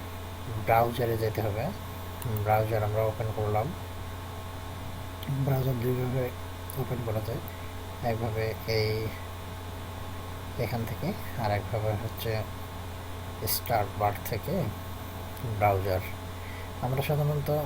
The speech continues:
ব্রাউজার Mozilla Firefox আর Google Chrome দুইটা বে-, বেশি ব্যবহার করি। তা আমরা <coughs> সরি, আমরা হচ্ছে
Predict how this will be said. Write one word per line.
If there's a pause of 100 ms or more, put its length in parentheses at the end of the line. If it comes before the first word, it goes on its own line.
(200)
ব্রাউজার (3000)
Mozilla (140)
Firefox (1080)
আর
Google (120)
Chrome
দুইটা (340)
বে-,
বেশি
ব্যবহার (100)
করি। (800)
তা
আমরা (1700)
<coughs> (580)
সরি, (1400)
আমরা
হচ্ছে